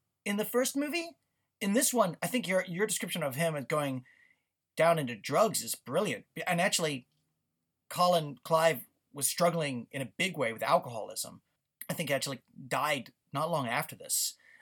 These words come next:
Um, this is the la-, last time he appeared in any of these movies. But, but there he is. He's like, "I need a new heart, something young and fresh <laughs> or recently dead." And he's like, "I, I'll try." <laughs> He goes off and comes back and is like, "It was very fresh, wasn't it?" <laughs> Like,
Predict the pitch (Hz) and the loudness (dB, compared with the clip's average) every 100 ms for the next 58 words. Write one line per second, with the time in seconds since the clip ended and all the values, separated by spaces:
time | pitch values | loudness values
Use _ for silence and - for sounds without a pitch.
0 | _ 117 113 110 131 139 127 127 127 131 | _ -8 -6 -4 -4 -4 -4 -4 -4 -4
1 | 135 - 127 117 135 - 117 107 110 113 | -4 -2 -4 -4 -8 -6 -10 -10 -12 -14
2 | 104 104 101 101 110 95 101 - 131 131 | -14 -16 -18 -18 -18 -14 -10 -10 -6 -8
3 | - _ _ _ _ - 160 170 214 180 | -8 _ _ _ _ -4 -2 2 2 4
4 | 202 175 139 127 127 - - 175 208 190 | 2 2 -2 -4 -6 -4 -2 0 0 2
5 | 214 160 214 156 - - - - 160 160 | 0 2 0 0 -4 -16 -4 -2 0 -2
6 | 135 - 131 180 170 156 120 113 - - | -6 -8 -2 2 4 2 -4 -8 -14 -20
7 | _ _ _ - - 226 196 - - - | _ _ _ -14 0 4 6 8 8 8
8 | 226 175 180 233 240 220 180 202 170 127 | 6 6 4 4 4 2 4 6 4 2
9 | - - - 139 127 123 - 151 - - | -12 -16 -6 -4 -2 -4 -8 -10 -6 -2
10 | 160 - 170 190 226 214 196 220 220 _ | 0 2 2 4 4 4 2 0 -2 _
11 | - 214 - 269 - - 233 - - 175 | -2 0 2 2 2 2 -2 -2 -2 -2
12 | 202 180 170 - - 247 _ - - - | -2 -4 -6 -8 -12 -20 _ -20 -14 -12
13 | - 175 180 220 220 160 277 320 - 285 | -10 -8 -2 0 4 8 8 8 4 6
14 | 339 - 285 320 339 208 165 - - 226 | 4 4 4 4 4 2 2 0 -2 -10
15 | - - | -8 -6